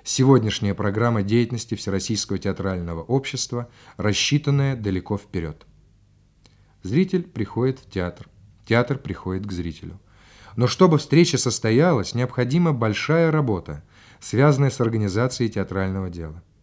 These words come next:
В последние годы В Т О развернула деятельность, связанную с изучением всех аспектов театрального производства. С этой целью был создан Совет по организации и экономике социологии театра.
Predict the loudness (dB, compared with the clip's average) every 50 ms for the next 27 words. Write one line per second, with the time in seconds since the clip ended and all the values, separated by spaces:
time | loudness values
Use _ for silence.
0 | _ _ _ _ _ _ -20 -20 _ _ -2 -2 0 2 2 2 4 4 2 4
1 | 4 4 4 6 4 2 2 2 2 2 2 2 2 0 0 0 0 0 0 0
2 | 0 0 0 2 2 2 2 -2 -6 -8 -10 -12 -18 _ _ -20 -20 -20 -20 -20
3 | -16 -10 -4 2 4 6 6 6 6 4 4 4 4 2 2 2 4 4 6 6
4 | 6 4 2 2 2 2 2 4 4 2 0 0 0 0 0 0 0 -4 -8 -2
5 | -2 -2 0 2 2 2 2 2 0 -2 0 0 -2 0 0 -2 -4 -6 -8 -10
6 | -14 -16 -16 -18 -18 _ _ _ -20 -20 -20 -20 -20 -18 -2 4 4 6 6 6
7 | 2 4 6 6 8 8 8 8 6 6 6 6 4 4 4 4 2 0 2 2
8 | 4 6 4 4 4 2 2 2 2 2 0 2 2 2 2 2 0 0 -2 0
9 | 0 0 0 0 0 0 2 2 0 0 0 -2 -4 -4 -4 -6 -2 0 2 2
10 | 2 2 2 0 -2 0 -2 -4 -4 -6 -8 -12 -14